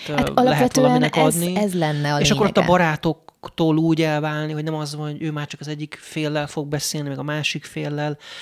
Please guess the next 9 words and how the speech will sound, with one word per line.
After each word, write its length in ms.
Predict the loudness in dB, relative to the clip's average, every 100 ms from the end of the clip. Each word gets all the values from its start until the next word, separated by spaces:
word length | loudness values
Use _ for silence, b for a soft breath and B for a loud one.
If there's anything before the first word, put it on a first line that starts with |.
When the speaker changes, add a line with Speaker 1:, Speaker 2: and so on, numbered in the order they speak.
| B B B _ -20 -16 -10 -2
Speaker 1:
Láttam 400 | -2 -2 -2 -2
erre 220 | -2 -2
én 140 | -2
is, 320 | -4 -4 -6 -6
ö, 160 | -6 -6 -4
példákat 500 | -2 -2 -4 -6 -6
az 80 | -4
életben, 560 | -4 -6 -6 -6 -6
hogy 260 | -4 -6